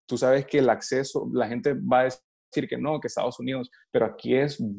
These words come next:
liberal todo, entonces es bien importante que nosotros estemos encima de, de, de las decisiones de los muchachos. Obviamente no los obligamos a nada, pero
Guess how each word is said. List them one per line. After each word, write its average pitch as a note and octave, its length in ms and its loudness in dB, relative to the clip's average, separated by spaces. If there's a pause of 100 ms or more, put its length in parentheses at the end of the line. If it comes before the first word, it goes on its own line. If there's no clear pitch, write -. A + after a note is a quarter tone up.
(260)
liberal B2 580 6
todo, D3 280 6
entonces A2 580 -4 (280)
es A2 120 -2
bien B2+ 120 0
importante B2 440 -2
que C3+ 100 0
nosotros B2+ 400 0
estemos B2 400 0
encima B2+ 540 2
de, A2 340 2
de, G#2 300 -2 (460)
de - 220 0
las A2+ 140 6
decisiones A2+ 400 -2
de B2+ 80 2
los C#3 160 2
muchachos. D3+ 580 2 (100)
Obviamente C3 420 2
no A#2 140 2
los A#2+ 140 2
obligamos A#2 460 0
a A#2 60 -2
nada, B2+ 360 0
pero A2 420 4